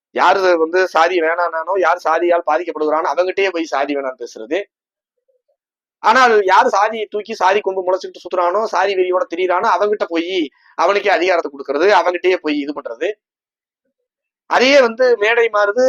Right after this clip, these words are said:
ஆள் மாறுது, வருடம் மாறுது, ஆனால் அந்த கான்செப்டும் கருத்து மட்டும் அப்படியே இருந்தா அது எப்படி விளைவுகளை ஏற்படுத்தும்? நல்ல விளைவுகளை ஏற்படுத்தும். முதல்ல என்ன ரீசன் அது? அந்த இடத்துல அப்படியே பலரும் அப்படியே வந்து, ஐயோ, பிச் டாப்ல தெறிக்க விட்டாப்ல. எஸ், of course.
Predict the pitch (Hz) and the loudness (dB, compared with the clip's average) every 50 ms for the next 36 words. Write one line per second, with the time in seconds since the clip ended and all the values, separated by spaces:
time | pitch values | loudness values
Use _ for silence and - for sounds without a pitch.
0 | 262 247 214 196 196 214 220 202 202 202 196 196 214 240 185 185 185 208 220 220 | 4 4 4 4 2 2 0 0 0 0 0 -2 -4 -4 -2 0 0 0 0 0
1 | 202 196 190 190 185 185 208 254 269 254 - _ _ _ _ _ _ _ _ _ | 0 0 0 0 0 0 0 0 -2 -2 -4 _ _ _ _ _ _ _ _ _
2 | _ _ _ _ _ - 208 233 233 226 214 202 - 196 233 269 262 285 247 254 | _ _ _ _ _ -4 -2 0 2 2 0 0 0 0 0 0 0 -2 0 0
3 | 262 254 214 208 214 214 214 214 202 220 196 185 202 208 202 190 185 202 190 175 | 0 2 2 0 0 0 -4 -2 0 0 0 2 2 2 2 2 0 0 0 0
4 | 170 170 180 180 165 165 170 170 165 160 151 139 139 - - 127 123 151 147 147 | 0 -2 -4 -4 -2 -2 0 0 0 0 0 -2 -2 -4 -8 -12 -14 -6 -4 -2
5 | 160 185 196 185 165 156 151 143 135 127 127 127 - 127 120 - 139 135 - _ | 0 2 2 2 0 0 -2 -4 -4 -6 -8 -8 -10 -14 -14 -14 -16 -18 -18 _
6 | _ _ _ _ _ _ _ _ _ _ _ _ _ _ _ _ - 175 196 214 | _ _ _ _ _ _ _ _ _ _ _ _ _ _ _ _ -4 -2 0 2
7 | 190 165 175 196 214 196 170 190 220 208 - 165 139 127 131 147 - _ _ _ | 2 0 0 0 0 0 0 -2 -2 -4 -4 -4 -4 -6 -8 -10 -10 _ _ _
8 | _ _ _ _ _ _ _ _ _ _ _ _ _ _ _ _ _ _ _ _ | _ _ _ _ _ _ _ _ _ _ _ _ _ _ _ _ _ _ _ _
9 | _ _ _ _ _ _ _ _ _ - 202 208 214 220 202 175 160 175 185 175 | _ _ _ _ _ _ _ _ _ -2 0 0 2 2 2 0 0 0 0 0
10 | - - _ _ _ _ - 160 180 220 233 226 190 151 151 196 196 170 160 165 | -2 -2 _ _ _ _ -2 0 0 2 2 2 0 0 0 0 -2 -2 -2 -4
11 | - 123 147 - 226 - - _ - 180 180 - - - - - 269 247 247 381 | -4 -4 -4 -4 -8 -10 -10 _ -8 -8 -8 -10 -14 -8 -2 0 0 0 0 -4
12 | - - _ _ _ _ _ _ 165 - 247 233 277 277 254 208 - 226 208 190 | -6 -8 _ _ _ _ _ _ -2 -2 -2 0 -2 -2 -2 0 0 0 0 0
13 | 160 135 - - _ _ _ _ _ _ _ - 127 - - 110 - _ - 165 | -2 -8 -12 -12 _ _ _ _ _ _ _ -12 -10 -8 -8 -10 -10 _ -8 -6
14 | 180 180 - | -6 -6 -10